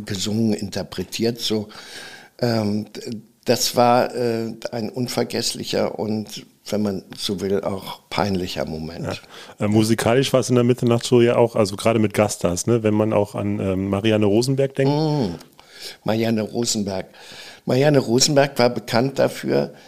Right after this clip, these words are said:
Speaker 1: erstens, äh, einen Tag, äh,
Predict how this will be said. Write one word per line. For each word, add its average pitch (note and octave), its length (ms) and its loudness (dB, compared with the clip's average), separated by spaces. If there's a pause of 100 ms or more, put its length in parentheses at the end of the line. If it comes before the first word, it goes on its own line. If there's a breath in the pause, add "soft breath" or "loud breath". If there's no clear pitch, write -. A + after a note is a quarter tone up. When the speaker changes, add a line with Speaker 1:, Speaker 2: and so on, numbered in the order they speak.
(140 loud breath)
Speaker 1:
erstens, C3+ 760 -2
äh, A#2 40 -2
einen B2 480 -2
Tag, C3+ 500 -4
äh, - 240 -8